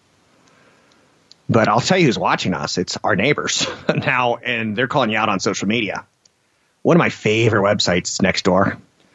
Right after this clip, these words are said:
'cause I'm fascinated by how many people sit at home and ask questions of their neighbors or complain about their neighbors via digital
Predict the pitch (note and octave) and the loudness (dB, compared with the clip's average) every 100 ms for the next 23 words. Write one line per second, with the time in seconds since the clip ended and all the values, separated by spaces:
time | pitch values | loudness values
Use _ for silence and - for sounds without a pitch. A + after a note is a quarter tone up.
0 | _ _ - B2 B2 - C#3+ C#3+ - C3+ | _ _ 0 2 2 2 0 0 2 2
1 | A2 G#2 A2+ A2 G2+ G#2+ F#2 G2 F#2+ F#2+ | 2 2 2 2 2 -2 2 4 4 2
2 | - _ _ _ _ _ _ _ _ _ | -2 _ _ _ _ _ _ _ _ _
3 | _ _ - - - - E3+ D3 G#2+ C3 | _ _ -6 -4 -2 2 2 2 2 2
4 | A2+ G2 F#2+ - A#2+ A#2 - - A#2 - | 4 2 0 -2 -2 0 0 0 0 2
5 | A2 G#2+ G2 F#2+ G2+ F#2 F#2+ - - - | 2 4 4 4 2 4 2 0 -6 -12
6 | - - - - A2 - - C3 C3+ A#2+ | -20 -20 -20 0 0 2 4 4 4 2
7 | G#2 G2+ G2 F#2+ F#2 G2 F#2 - - _ | 2 2 2 2 2 2 2 -2 -10 _
8 | - A2 G2+ G2 G2 F#2+ F#2+ A2+ G#2 A2 | -4 0 2 2 0 -2 0 0 2 2
9 | G2 | 2